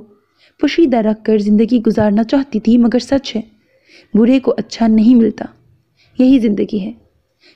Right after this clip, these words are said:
किसी ने पा लिया, किसी ने पाकर खो दिया। रात वसीद बेहद संजीदगी से कह रहे थे, "अब सनी से emergency light मंगवाने की ज़रूरत नहीं, मैं हूं ना तुम्हारी हिफाजत के लिए। तुमने मुझे माफ़ कर दिया है ना?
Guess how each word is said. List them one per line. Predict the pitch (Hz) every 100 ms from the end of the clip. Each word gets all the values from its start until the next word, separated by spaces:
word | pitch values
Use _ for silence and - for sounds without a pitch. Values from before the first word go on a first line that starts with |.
| -
किसी | 339 381
ने | 339
पा | 277 226 226
लिया, | 233 226 226
किसी | 233 240 240
ने | 214
पाकर | 214 233 226 214
खो | 214 - 226
दिया। | 196 208 - _ _ _ _ _ _ _ _ _ _ 214
रात | 202 208 214
वसीद | 220 - 214 185
बेहद | 175 214 208
संजीदगी | 226 214 208 202 -
से | 262 247
कह | 240 220
रहे | 196 196 208
थे, | 226 _ _ _ _ _ - - -
"अब | 214
सनी | - 247 269
से | 262 247 -
emergency | 214 202 226 214 262
light | 220 214 220
मंगवाने | 226 208 208 269
की | 262
ज़रूरत | 214 214 254
नहीं, | 220 190 214 _ _ _ _ _ -
मैं | 208
हूं | 196 208
ना | 302
तुम्हारी | - 277
हिफाजत | 220 214 202 196 -
के | 202
लिए। | 196 214 - _ _ _ _ _ _ -
तुमने | 220 220
मुझे | 214 226
माफ़ | 208 220 269
कर | 240
दिया | 208 208 208
है |
ना? | 202